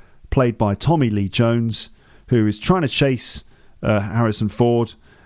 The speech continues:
and, uh, he's just trying to do his job, just trying to bring the man to justice. And the cop is kind of, you know,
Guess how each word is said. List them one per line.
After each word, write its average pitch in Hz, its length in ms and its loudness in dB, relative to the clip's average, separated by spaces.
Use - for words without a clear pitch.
and, 110 480 0
uh, 107 200 2
he's 110 140 -2
just - 180 0
trying 160 180 2
to 127 80 2
do 113 120 2
his 104 140 0
job, 107 320 0
just - 160 -4
trying 127 140 2
to 113 60 0
bring 117 220 0
the 110 60 0
man 110 180 0
to 101 80 -8
justice. 117 580 -2
And 123 400 0
the - 160 -2
cop 180 320 0
is 139 120 -2
kind 135 200 -2
of, - 140 -6
you 123 60 2
know, 98 200 2